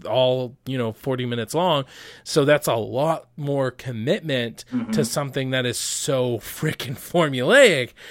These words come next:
Speaker 1: And so it's, it's a, it's a lot less forgivable in, in that sense.
Speaker 2: I, I really think that Netflix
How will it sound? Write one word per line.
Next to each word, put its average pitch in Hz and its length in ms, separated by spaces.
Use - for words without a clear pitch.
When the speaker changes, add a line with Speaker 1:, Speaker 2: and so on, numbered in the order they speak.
Speaker 1:
And 156 200
so 170 200
it's, 143 220
it's 147 380
a, 151 160
it's 160 180
a 151 60
lot 139 340
less 151 460
forgivable 107 760
in, 117 460
in 131 160
that 127 240
sense. - 400
Speaker 2:
I, 113 100
I 147 80
really 220 280
think 160 300
that - 440
Netflix 120 520